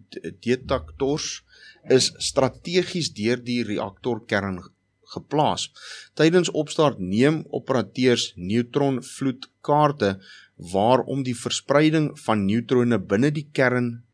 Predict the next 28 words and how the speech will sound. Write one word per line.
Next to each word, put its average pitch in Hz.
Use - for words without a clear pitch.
dan 101
te 104
visualiseer. 98
Hierdie 160
kartering 117
help 117
om 113
'n 98
simmetriese 120
en 143
beheerde 113
reaksie 104
te 92
verseker. -
Afwykings 127
van 113
die 101
verwagte 95
vloedverspreiding 131
kan 151
aanleiding 120
gee 107
tot -
aanpassings 110
om 98
staafposisies 101
te 95
beheer. 92